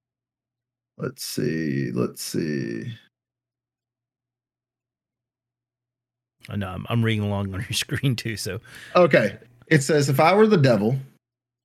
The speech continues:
Speaker 1: I would encourage schools to refine young in-, intellects, but neglect to discipline emotion.
Speaker 2: Yeah.
Speaker 1: I'd tell teacher to let those students run wild.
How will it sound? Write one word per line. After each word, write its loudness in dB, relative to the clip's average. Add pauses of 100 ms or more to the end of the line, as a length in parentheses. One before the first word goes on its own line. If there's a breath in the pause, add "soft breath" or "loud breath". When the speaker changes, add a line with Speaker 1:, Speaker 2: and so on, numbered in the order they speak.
(160)
Speaker 1:
I 4
would 6
encourage 0
schools 2
to -4
refine 4
young 0
in-, -6
intellects, 4 (420 soft breath)
but 2
neglect 0
to 2
discipline 0
emotion. -2 (680)
Speaker 2:
Yeah. -10 (220)
Speaker 1:
I'd 4
tell 4
teacher 0
to -2
let 2
those 2
students -2
run 0
wild. -6